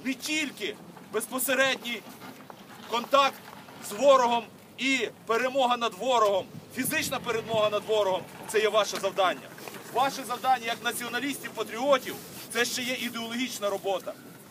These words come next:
Оте, що ви ходите поміж люди, оте, що ви агітуєте мешканців Слов'янська, оте, що ви їм відкриваєте очі на ту брехню совєтської пропаганди московської, те, що ви опікуєтеся будинком престарілих,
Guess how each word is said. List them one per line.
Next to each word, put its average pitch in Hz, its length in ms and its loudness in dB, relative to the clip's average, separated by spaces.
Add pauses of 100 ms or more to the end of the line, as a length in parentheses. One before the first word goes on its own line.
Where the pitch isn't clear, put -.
(100)
Оте, 269 260 0
що 254 160 -4
ви 269 120 -4
ходите 240 540 -2 (360)
поміж 240 360 -4
люди, 220 400 -4 (400)
оте, 277 260 6
що 277 160 -2
ви 269 60 6
агітуєте 262 840 2 (340)
мешканців 254 520 -2
Слов'янська, 233 680 -4 (360)
оте, 277 240 6
що 269 160 -2
ви 269 100 -2
їм 277 100 -2
відкриваєте 262 640 0
очі 247 400 2
на 226 100 -4
ту 262 180 -4
брехню 262 520 -6
совєтської 247 480 0
пропаганди 233 680 0
московської, 214 760 -4 (500)
те, 269 140 6
що 277 160 -2
ви 277 100 -2
опікуєтеся 254 920 -2 (240)
будинком 277 420 -2
престарілих, 254 720 -2